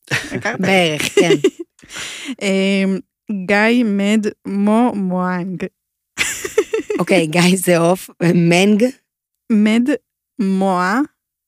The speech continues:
Speaker 1: מואנג.
Speaker 2: לא ממונג, מואה מואנג.
Speaker 1: טוב, אבל הצלחת כמעט, כאילו, עוף יש.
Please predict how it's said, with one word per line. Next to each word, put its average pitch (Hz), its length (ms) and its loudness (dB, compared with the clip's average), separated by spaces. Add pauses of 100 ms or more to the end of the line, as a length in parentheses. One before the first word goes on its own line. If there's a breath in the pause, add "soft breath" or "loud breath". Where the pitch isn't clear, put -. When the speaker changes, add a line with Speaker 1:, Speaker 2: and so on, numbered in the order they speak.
Speaker 1:
מואנג. 165 640 -8 (3000 loud breath)
Speaker 2:
לא 165 160 2
ממונג, 165 400 0 (120)
מואה 156 400 0
מואנג. 160 480 -2 (1700)
Speaker 1:
טוב, - 40 2
אבל 202 280 4
הצלחת 311 360 0
כמעט, 359 420 2
כאילו, 190 460 0 (520)
עוף 285 240 2
יש. 220 500 0